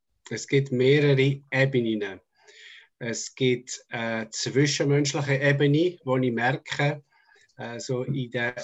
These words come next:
in der Kommunikationswege jetzt, so dort, wo ich mit Leuten arbeitsmässig oder führungsmässig unterwegs bin,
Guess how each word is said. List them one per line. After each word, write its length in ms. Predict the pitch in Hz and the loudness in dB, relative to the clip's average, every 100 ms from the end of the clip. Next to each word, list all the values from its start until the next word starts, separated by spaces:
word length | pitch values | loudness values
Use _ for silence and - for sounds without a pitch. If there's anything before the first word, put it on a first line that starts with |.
| - | -8
in 60 | |
der 120 | - - | -8 -8
Kommunikationswege 1600 | - 131 127 123 - 123 120 - 117 135 156 139 123 127 131 113 | -4 0 2 0 -2 -4 -4 -6 -2 0 0 0 0 0 0 -2
jetzt, 220 | 107 - | -4 -4
so 80 | 113 | -8
dort, 320 | 110 123 123 | -2 -2 -2
wo 100 | 113 | -8
ich 380 | 117 127 139 135 | -6 -4 -4 -4
mit 220 | 123 - | -6 -6
Leuten 320 | 123 131 135 - - | -4 -4 -6 -14 -16
arbeitsmässig 1080 | - 113 135 139 - 120 113 117 - 120 110 | -6 -6 -4 -6 -8 -10 -8 -8 -10 -10 -10
oder 180 | 117 120 | -14 -14
führungsmässig 840 | - 123 127 135 - 120 110 120 | -10 -4 -4 -6 -8 -8 -8 -10
unterwegs 640 | 117 113 107 107 123 139 - | -8 -8 -6 -6 -8 -10 -12
bin, 240 | - 120 | -8 -8